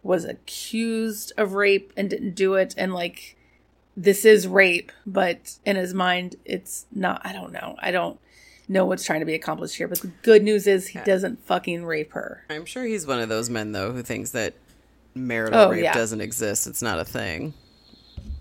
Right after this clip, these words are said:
Speaker 1: Spoiler alert, it is a thing.
Speaker 2: But
Speaker 1: It
Speaker 2: then I
Speaker 1: does exist.
Speaker 2: I also don't understand.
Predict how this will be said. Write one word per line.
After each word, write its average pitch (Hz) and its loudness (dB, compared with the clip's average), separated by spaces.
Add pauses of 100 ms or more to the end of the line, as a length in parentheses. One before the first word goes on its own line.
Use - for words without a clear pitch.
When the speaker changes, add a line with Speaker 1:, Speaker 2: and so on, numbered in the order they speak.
(1200)
Speaker 1:
Spoiler 262 -8
alert, 247 -4
it 269 -6
is 370 -6
a 349 -2
thing. - -6 (680)
Speaker 2:
But - -12
Speaker 1:
It 302 0
Speaker 2:
then 453 2
I 480 6
Speaker 1:
does 427 -6
exist. - -8 (180)
Speaker 2:
I 285 -8 (100)
also 277 -2
don't 208 -6
understand. 143 -8